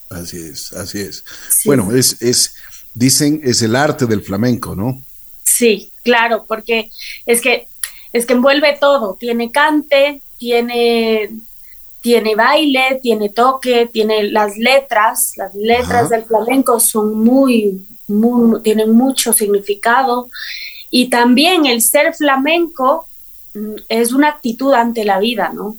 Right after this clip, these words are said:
Speaker 2: Entonces
Speaker 1: Así
Speaker 2: no
Speaker 1: es.
Speaker 2: es solo como, no sé, no es solo, no queda de lado, sino que es parte de, de la vida.
Speaker 1: Así es. Bueno, a ver, em, dime una cosa.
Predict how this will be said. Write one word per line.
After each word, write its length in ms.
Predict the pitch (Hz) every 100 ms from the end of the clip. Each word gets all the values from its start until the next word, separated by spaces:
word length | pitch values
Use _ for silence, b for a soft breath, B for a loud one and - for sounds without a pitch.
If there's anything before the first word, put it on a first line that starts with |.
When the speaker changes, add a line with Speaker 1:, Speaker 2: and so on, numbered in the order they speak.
| -
Speaker 2:
Entonces 520 | 190 202 208 208 214
Speaker 1:
Así 100 | 208
Speaker 2:
no 180 | 220 226
Speaker 1:
es. 220 | 240 254
Speaker 2:
es 120 | 254
solo 540 | - 240 240 233 220 220 B B B B B B - -
como, 560 | - 220 220 214 208 208
no 200 | 220 214
sé, 280 | - 190 - - - - - -
no 120 | 214
es 80 | 214
solo, 440 | 233 240 240 233
no 200 | 233 240
queda 260 | 254 254 262
de 180 | 262
lado, 400 | 254 269 262 208
sino 380 | 190 208 208 214
que 240 | 240 226 233
es 140 | 233
parte 520 | - 254 262 269 226 202
de, 320 | 208 202 202
de 340 | - - 202 202
la 200 | - 170
vida. 340 | 185 185 - - - - - B -
Speaker 1:
Así 320 | 101 95 98 92
es. 220 | 92 - - B B -
Bueno, 160 | 175
a 40 | 156
ver, 260 | 160 - - -
em, 560 | 117 113 110 107 87 80 - - - B B - -
dime 120 | 143
una 200 | 151 127
cosa. 500 | 123 110 - 85 78